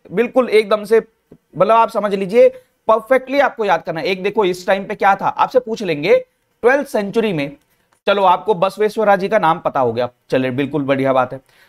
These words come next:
वो ये भी पूछ लेंगे कि वो किसके कंटेम्परेरी थे, तो किसके थे? कालाचूरी डायनेस्टी के कंटेम्परेरी थे। उसके अंदर में किंग कौन थे? विज्जाला वन, उसके रिगार्डिंग में पूछ लेंगे। तो ये कुछ चीजें हैं दोस्तों,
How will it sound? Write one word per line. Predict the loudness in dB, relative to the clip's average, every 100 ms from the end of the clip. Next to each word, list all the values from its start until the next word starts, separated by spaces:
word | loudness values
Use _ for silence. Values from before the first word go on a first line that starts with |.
| -2
वो | 2
ये | 4 2
भी |
पूछ | 0 -2 -2
लेंगे | 0 2 2
कि | 0 -2
वो | 0
किसके | 0 -4 -4 -4 -2 -2 -2
कंटेम्परेरी | -2 -2 -2 -2 -2 -2 -4 0 0 0 -2
थे, | -8
तो | -10
किसके | -10 -6 -2 0
थे? | -2
कालाचूरी | 0 2 2 4 2 0 -4 -4 0
डायनेस्टी | 0 0 -6 -8 -6
के | -6
कंटेम्परेरी | -4 -6 -2 0 0 -2 -6 -6
थे। | -10 -14 _ _
उसके | -6 -2 0
अंदर | 0 0
में | -2
किंग | -2 -2 0
कौन | 0 2
थे? | 0 0 -4 _ -6
विज्जाला | -4 0 2 4 2
वन, | 2 0 0 -8 _ _
उसके | -8 -8 0 2
रिगार्डिंग | 2 0 -2 -6
में | -10
पूछ | -12 -10
लेंगे। | -8 -8 -10 _
तो | 0
ये | 0 0
कुछ | -2 -2 -6
चीजें | -2 2 2
हैं | 0
दोस्तों, | -8 -10 -14